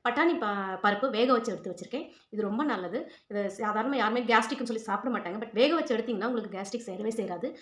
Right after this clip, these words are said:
ரொம்ப நல்லா இருக்கும். So பட்டாணி பருப்பு. அதுல இப்போ வேகும் போதே கொஞ்சம் உப்பு போட்டு சேர்த்தீங்கன்னா நல்லா இருக்கும். உங்களுக்கு எல்லாமே மிக்ஸ் ஆயிடும் தனியா வேக வைக்கிறதோட. So கேரட்டு and பொட்டேட்டோ.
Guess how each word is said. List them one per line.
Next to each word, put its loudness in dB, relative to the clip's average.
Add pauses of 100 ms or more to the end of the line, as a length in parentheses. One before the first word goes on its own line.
(160)
ரொம்ப 0
நல்லா 0
இருக்கும். -8
So -8
பட்டாணி -4
பருப்பு. -6 (680)
அதுல 0
இப்போ 2
வேகும் 4
போதே 2
கொஞ்சம் 2
உப்பு -4
போட்டு 2
சேர்த்தீங்கன்னா -2
நல்லா 0
இருக்கும். -4
உங்களுக்கு -8
எல்லாமே -2
மிக்ஸ் -4
ஆயிடும் -4 (240)
தனியா 2
வேக -2
வைக்கிறதோட. -6 (280)
So -6
கேரட்டு -4 (1200)
and -8
பொட்டேட்டோ. -4